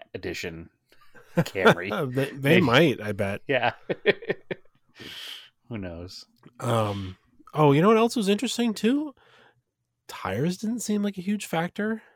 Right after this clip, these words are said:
Speaker 1: Not at all.
Speaker 2: It's weird.
Speaker 1: Like, zero factor.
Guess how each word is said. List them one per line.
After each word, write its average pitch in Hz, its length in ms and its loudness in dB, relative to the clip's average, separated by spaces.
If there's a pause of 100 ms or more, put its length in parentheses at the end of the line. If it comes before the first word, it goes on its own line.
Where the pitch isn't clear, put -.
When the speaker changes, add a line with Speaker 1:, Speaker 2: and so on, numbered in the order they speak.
(480)
Speaker 1:
Not 131 140 6
at 107 60 6
all. 95 540 8 (800)
Speaker 2:
It's - 100 -20
weird. 151 300 8
Speaker 1:
Like, - 80 -4
zero 101 800 4
factor. - 500 -8